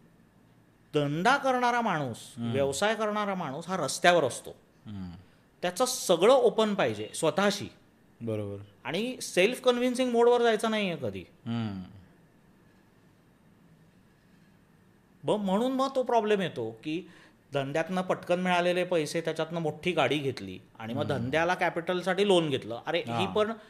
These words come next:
Speaker 1: मग कॉस्ट ऑफ कॅपिटल बेअर केलं, मग त्याचा कंपाऊंडिंग इफेक्ट झाला, मग, मग क्लॅ-, कॅपिटल डेफिसिट आलं. मग अरे, मग तू कशावरती डिपेंडंट आहेस? म्हणजे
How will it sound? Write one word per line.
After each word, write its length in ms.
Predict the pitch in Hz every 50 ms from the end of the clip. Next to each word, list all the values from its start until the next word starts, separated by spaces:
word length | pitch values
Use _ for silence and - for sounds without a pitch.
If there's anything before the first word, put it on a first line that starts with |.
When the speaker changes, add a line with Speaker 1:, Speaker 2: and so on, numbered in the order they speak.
| - - _ _ _ _ 143
Speaker 1:
मग 100 | 151 175
कॉस्ट 320 | 170 - 196 185 - -
ऑफ 120 | 214 208
कॅपिटल 400 | - 196 175 - 185 175 185 180
बेअर 240 | 165 151 151 147 139
केलं, 260 | 120 127 127 117 123
मग 120 | 120 139 151
त्याचा 260 | - - 180 170 185
कंपाऊंडिंग 560 | 175 180 175 170 160 180 180 180 185 185 175
इफेक्ट 320 | 170 165 165 165 143 131 127
झाला, 300 | 135 123 107 117 120 120
मग, 220 | 131 143 151 151 - - - - - - - - _ _ _
मग 100 | 143 151
क्लॅ-, 220 | 151 - 180 175 165
कॅपिटल 420 | 170 175 170 151 175 170 185 180
डेफिसिट 420 | 165 165 160 180 175 170 170 143
आलं. 240 | 143 113 104 110 107
मग 280 | 107 123 143 156 151 -
अरे, 280 | - 180 160 175 196 190 160 139 139 165 -
मग 120 | 147 160 185
तू 400 | 180 - - - - 151 175 185
कशावरती 640 | - - 143 127 - 156 165 180 185 180 185 226 208
डिपेंडंट 520 | 170 160 - 170 170 180 180 185 175 165 -
आहेस? 140 | - 110 -
म्हणजे 320 | 123 117 113 123 160 165